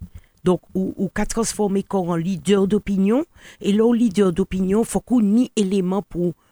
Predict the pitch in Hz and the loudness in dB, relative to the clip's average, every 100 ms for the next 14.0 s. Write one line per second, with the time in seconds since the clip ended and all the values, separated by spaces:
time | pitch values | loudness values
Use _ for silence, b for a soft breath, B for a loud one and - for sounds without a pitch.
0 | - - - 302 220 - 247 214 - 180 | -14 -8 -2 0 2 2 2 2 -2 -6
1 | - 147 127 - B B _ 175 - - | -8 -8 -10 -14 B B _ -6 -4 -2
2 | - 330 311 254 220 180 160 165 - 160 | -2 0 0 0 0 0 -2 -4 -4 -8
3 | 160 175 - 180 180 180 160 139 151 214 | -8 -6 -4 -4 -4 -4 -4 -4 -2 0
4 | 190 165 160 151 131 139 175 - B B | 0 0 -2 -4 -4 0 0 -2 B B
5 | - 165 156 165 123 139 156 170 196 - | -4 0 2 0 -2 -2 2 2 0 -6
6 | 131 170 156 143 156 165 - 147 165 160 | -2 0 0 0 -2 -4 -8 -8 -4 -4
7 | 147 - 156 - 151 160 190 B B - | -2 -4 -6 -6 -4 -2 -4 B B -10
8 | 165 - 202 180 175 175 165 - 185 - | -8 -2 0 0 0 -2 -2 -2 -4 -4
9 | - 156 175 - 190 156 180 214 B B | -4 -4 -4 -2 -2 0 0 0 B B
10 | B 240 202 214 202 185 180 - - 202 | B -2 0 2 2 0 -2 -6 -4 -2
11 | 185 - 196 185 175 175 196 b b 147 | 0 0 -2 0 0 0 -2 b b 0
12 | 190 180 180 - 208 202 - - - 220 | 2 2 -2 -2 -2 -2 -4 -4 0 0
13 | 165 - 170 143 - B B - 202 220 | 0 -4 -6 -6 -10 B B -2 2 2